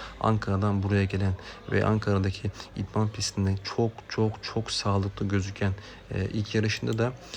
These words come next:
e, mükemmel bir yarış yapan bana göre İbrahim Bekiroğulları'nın antrenör ettiği Metin Korucu'nun sahibi olduğu sekiz numaralı Yemen Rüzgarı yarışı kazanmaya yakın olan isimdir arkadaşlar.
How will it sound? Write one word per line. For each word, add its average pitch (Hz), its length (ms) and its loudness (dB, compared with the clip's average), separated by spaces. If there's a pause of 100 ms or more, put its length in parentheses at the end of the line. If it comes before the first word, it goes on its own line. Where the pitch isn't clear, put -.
(320)
e, 104 200 2
mükemmel 110 520 2
bir 110 100 6
yarış 107 300 4
yapan 101 280 2
bana 107 180 4
göre 104 240 4 (1900)
İbrahim 107 400 8 (1500)
Bekiroğulları'nın 107 640 6
antrenör 101 360 4
ettiği 127 380 0 (280)
Metin 104 340 2
Korucu'nun 107 420 4
sahibi 98 400 2
olduğu 98 340 0 (200)
sekiz 110 420 0
numaralı 104 260 6
Yemen 104 380 4
Rüzgarı 101 400 2 (300)
yarışı 110 320 0
kazanmaya 104 720 2 (240)
yakın 123 440 0 (140)
olan 110 340 6 (100)
isimdir 110 400 2
arkadaşlar. 98 680 2